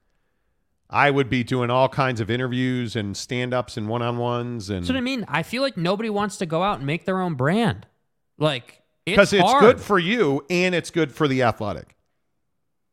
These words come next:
Speaker 1: And Tucker, to his credit,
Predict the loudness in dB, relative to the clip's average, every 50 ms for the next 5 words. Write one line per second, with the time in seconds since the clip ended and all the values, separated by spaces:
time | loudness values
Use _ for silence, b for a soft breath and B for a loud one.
0 | _ _ _ -2 0 2 2 0 -2 2 4 4 4 4 2 0 0 2 0 -4
1 | -6 b b b b b b b -2 0 2 2 2 0 -2 -2 0 2 4 4
2 | 4 2 -2 -6 _